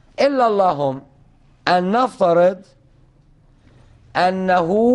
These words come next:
تلف العوض، عوض هذا المال تالف عند المغصوب، عند الغاصب، عوضه يعني المال الآخر، تلف قبله،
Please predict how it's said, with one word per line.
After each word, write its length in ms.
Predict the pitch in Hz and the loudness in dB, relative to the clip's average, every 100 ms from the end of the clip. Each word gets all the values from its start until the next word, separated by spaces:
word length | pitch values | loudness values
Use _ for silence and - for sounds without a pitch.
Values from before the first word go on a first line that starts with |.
| 269 254 - _ - - _ | 2 0 -6 _ -20 -20 _
تلف 460 | 185 226 220 190 160 131 95 - - | 0 2 0 -2 -2 -2 -4 -12 -2
العوض، 800 | 135 139 127 156 233 180 110 - | 0 2 0 0 2 0 -2 -4
عوض 280 | 170 190 | 0 0
هذا 220 | 165 170 156 | 0 0 -2
المال 440 | 147 135 110 104 | 0 -2 -2 -6
تالف 440 | 127 117 101 98 - | -2 -2 -2 -8 -14
عند 160 | 117 117 | -10 -8
المغصوب، 520 | 107 101 - 95 - | -8 -10 -10 -12 -10
عند 140 | 107 | -8
الغاصب، 400 | 101 98 92 - - _ _ _ _ _ _ _ _ _ _ - | -6 -6 -6 -10 -20 _ _ _ _ _ _ _ _ _ _ -6
عوضه 360 | 117 170 208 202 | -2 0 0 -2
يعني 200 | 170 175 | -2 0
المال 220 | 165 156 | 0 0
الآخر، 340 | 117 120 - - _ _ _ | 0 -4 -6 -20 _ _ _
تلف 380 | - 233 277 269 | -2 0 0 -2
قبله، 600 | 269 - 151 123 92 87 | -4 -2 -4 -4 -8 -10